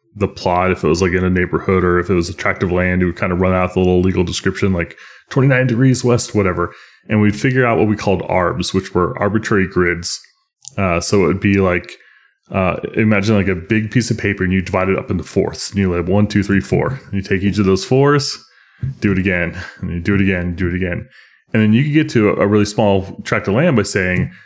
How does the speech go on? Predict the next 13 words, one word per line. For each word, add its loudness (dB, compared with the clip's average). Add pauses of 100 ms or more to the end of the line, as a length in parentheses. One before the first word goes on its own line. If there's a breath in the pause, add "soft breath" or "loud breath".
(160 loud breath)
uh, 0
"This -2
is -4
in, 4 (380 loud breath)
uh, 0
arb 0
four 0
four 0
three 0
four 2
of -2
Seminole -2
County." -8